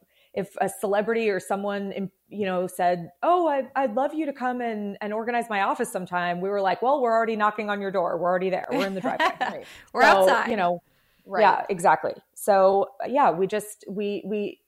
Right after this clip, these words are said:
Speaker 1: just capitalized on every opportunity we possibly could and never slowed down. We still haven't slowed down. <laughs>
Speaker 2: Right. We never slowed down. And, you know, every year we would tell our husbands,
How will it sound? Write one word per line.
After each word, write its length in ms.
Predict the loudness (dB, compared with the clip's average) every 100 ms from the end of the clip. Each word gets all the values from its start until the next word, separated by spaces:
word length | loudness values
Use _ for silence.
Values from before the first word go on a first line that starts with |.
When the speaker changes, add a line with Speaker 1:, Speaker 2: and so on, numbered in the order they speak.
| _ _ _ _ _ -12
Speaker 1:
just 200 | -12 -10
capitalized 580 | -10 -6 -2 -2 -2 -6
on 100 | -8
every 240 | -6 -2
opportunity 580 | -4 -4 -12 -12 -10 -8
we 100 | -10
possibly 460 | -6 -6 -6 -8 -6
could 320 | 0 0 -2 -8 -20 -12
and 240 | -6 -4 0
never 320 | 0 0 -4
slowed 320 | -4 -4 -2
down. 320 | -4 -6 -10 -20 _ _
We 120 | -12 -8
still 220 | -2 0
haven't 240 | 0 -2 -6
slowed 180 | -6
down. 140 | -6 -8 -8 -12
<laughs> 60 | _ _ _ -14
Speaker 2:
Right. 320 | -10 -8 -10
We 100 | -14
never 320 | -8 -6 -6
slowed 280 | -10 -14 -14
down. 260 | -16 -20 -20 -16
And, 160 | -12 -12 -12
you 140 | -10
know, 100 | -6
every 240 | -6 -8
year 140 | -8 -6
we 80 | -8
would 100 | -10
tell 140 | -10
our 100 | -8
husbands, 460 | -8 -8 -12 -14